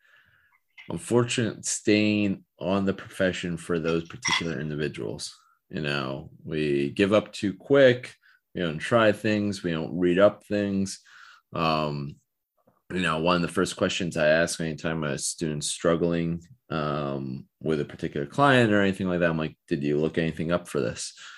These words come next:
Um, you know, "Yes, I'm here to mentor you and give you some, you know, feedback and that sort of stuff. And I'll give you some stuff that I think would help." But I wanna see that you're doing it first.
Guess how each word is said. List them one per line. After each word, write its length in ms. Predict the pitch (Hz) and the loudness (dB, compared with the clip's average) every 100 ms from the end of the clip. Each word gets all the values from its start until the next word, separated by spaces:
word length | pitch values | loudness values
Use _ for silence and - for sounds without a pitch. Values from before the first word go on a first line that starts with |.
| - - _ | -20 -20 _
Um, 680 | - 73 69 65 67 67 65 | -2 0 0 0 -2 -4 -6
you 120 | 65 78 | -4 -2
know, 220 | 67 71 | 0 -2
"Yes, 400 | 82 87 76 - | 2 2 4 0
I'm 140 | 73 | -2
here 220 | - 82 78 | 0 0 0
to 80 | 80 | 0
mentor 340 | 95 95 98 | 0 2 0
you 380 | 90 92 92 82 | 2 2 2 2
and 260 | 71 80 | -2 -6
give 160 | - 73 | -6 -4
you 100 | 80 | -4
some, 420 | - 76 69 76 - | -6 -8 -8 -12 -10
you 120 | 73 | -8
know, 60 | 67 | -6
feedback 540 | - 110 101 95 87 | -2 2 4 4 2
and 100 | 85 | -2
that 160 | 82 - | -2 -2
sort 140 | 85 | -4
of 60 | 80 | -2
stuff. 300 | - 92 85 | 2 2 2
And 120 | 73 | -4
I'll 300 | 65 67 73 - | -2 -2 -4 -2
give 200 | 87 85 | 0 2
you 120 | 82 | 0
some 240 | - 73 | -2 -6
stuff 360 | - 87 85 - | -4 -2 -2 0
that 120 | 73 | -2
I 60 | 67 | -2
think 220 | 82 71 | -6 -8
would 100 | 62 | -8
help." 360 | 101 110 123 - - - _ | 0 2 2 -4 -20 -20 _
But 80 | 87 | 4
I 80 | 98 | 6
wanna 200 | 98 87 | 6 2
see 220 | - 90 | 0 2
that 180 | 85 76 | 2 2
you're 100 | 80 | 0
doing 280 | 80 80 76 | -2 -4 -6
it 160 | - | -10
first. 500 | - 104 71 - - | 2 2 2 -6 -16